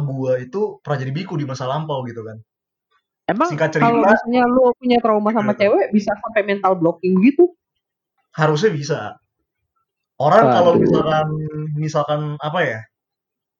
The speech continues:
Speaker 1: merasa terlukai sama tersakitin banget kan, pasti dia ada mental block. Kayak cewek aja disakitin sama cowok.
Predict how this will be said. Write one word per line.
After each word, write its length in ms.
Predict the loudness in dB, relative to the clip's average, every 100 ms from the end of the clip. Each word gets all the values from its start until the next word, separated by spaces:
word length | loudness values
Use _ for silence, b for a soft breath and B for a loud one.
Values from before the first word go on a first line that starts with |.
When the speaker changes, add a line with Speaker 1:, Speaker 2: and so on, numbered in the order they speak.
| -4
Speaker 1:
merasa 320 | 0 0 0 -2
terlukai 480 | 0 -2 0 0 0
sama 180 | -2 -4
tersakitin 500 | -4 -4 -4 -6 -4 -2
banget 180 | -2 -4
kan, 80 | -8 -10 _ _ _ -4
pasti 260 | -2 -2 0
dia 220 | 4 4
ada 100 | 2
mental 280 | 0 -2 -2 -2
block. 220 | -6 -10 _ _ _ _
Kayak 160 | -6 -2
cewek 180 | 0 2 2
aja 80 | 2
disakitin 320 | 2 2 0 -2
sama 120 | -2
cowok. 260 | -2 -4